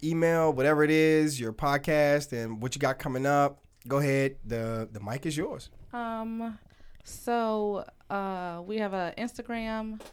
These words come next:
Speaker 2: and a Twitter. Um, the name is at bedroom bliss underscore. Um, and then in both the Twitter and, um, the Instagram bio, you will have a link to our Patreon.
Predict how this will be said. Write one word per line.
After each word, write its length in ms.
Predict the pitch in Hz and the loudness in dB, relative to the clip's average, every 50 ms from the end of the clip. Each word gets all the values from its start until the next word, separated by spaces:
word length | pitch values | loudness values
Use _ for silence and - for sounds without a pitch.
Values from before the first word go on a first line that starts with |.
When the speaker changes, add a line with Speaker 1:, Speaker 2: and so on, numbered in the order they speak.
| - - - - - - - - - | -18 -18 -18 -20 -20 -20 -20 -16 -12
Speaker 2:
and 180 | 180 190 185 185 | -10 -8 -8 -8
a 60 | 180 | -8
Twitter. 600 | - - - 196 190 190 196 208 214 214 214 202 - - | -10 -6 -4 -4 -2 -2 -2 -2 0 -2 -2 -4 -6 -6
Um, 400 | 175 170 170 170 170 170 175 170 | -8 -6 -6 -8 -8 -8 -8 -10
the 80 | 170 | -10
name 360 | 175 175 175 175 175 175 175 - - | -8 -8 -8 -8 -8 -8 -10 -10 -8
is 540 | 170 170 165 165 170 165 165 160 - - _ _ _ - - - - - - - | -8 -6 -6 -6 -6 -6 -8 -10 -14 -20 _ _ _ -16 -8 -6 -6 -4 -4 -4
at 260 | 196 196 180 - - | -4 -4 -4 -4 -4
bedroom 320 | 196 185 180 185 185 180 | -4 -4 -4 -6 -8 -10
bliss 220 | 180 180 180 175 - | -8 -8 -8 -8 -8
underscore. 720 | - 214 214 226 226 - - - 233 233 233 240 262 262 - _ _ _ _ _ _ _ - - | -8 -6 -6 -6 -8 -8 -4 -2 -2 -2 -2 -2 -4 -8 -12 _ _ _ _ _ _ _ -10 -6
Um, 180 | 180 185 190 | -4 -4 -2
and 140 | 196 196 196 | -4 -2 -2
then 180 | 208 208 202 202 - | -2 -4 -4 -6 -6
in 400 | - 196 202 208 214 214 208 202 - - | -6 -6 -4 -4 -4 -6 -6 -8 -10 -14
both 460 | - 165 165 185 185 190 190 190 - | -16 -8 -6 -6 -4 -4 -6 -8 -8
the 80 | - 180 | -10 -10
Twitter 600 | 180 - - - 190 185 190 - 196 180 175 - - | -10 -10 -8 -6 -6 -6 -4 -6 -8 -8 -8 -8 -10
and, 760 | - 185 185 180 180 180 175 180 180 175 175 170 165 - - _ _ _ - | -10 -10 -10 -10 -10 -10 -10 -10 -12 -12 -14 -16 -18 -20 -20 _ _ _ -20
um, 360 | - 156 - - - - - - _ _ _ _ _ - | -18 -16 -16 -16 -16 -18 -20 -20 _ _ _ _ _ -8
the 80 | 196 | -8
Instagram 640 | 196 190 196 196 185 185 175 175 170 170 165 165 156 _ _ | -8 -8 -8 -10 -8 -8 -8 -6 -6 -8 -8 -10 -14 _ _
bio, 600 | 185 160 175 175 175 156 147 147 - - - 170 165 _ _ _ _ _ _ _ _ _ - | -14 -8 -4 -4 -4 -4 -6 -8 -10 -10 -12 -12 -14 _ _ _ _ _ _ _ _ _ -10
you 140 | 185 190 185 | -6 -4 -2
will 80 | 190 | -2
have 140 | 185 185 175 | -2 -2 -4
a 60 | 170 | -4
link 220 | 170 175 175 170 - | -6 -6 -8 -8 -8
to 80 | - 165 | -6 -6
our 80 | 160 | -4
Patreon. 560 | 160 - 185 180 180 - 196 196 202 202 208 | -4 -6 -6 -8 -6 -6 -6 -6 -6 -8 -12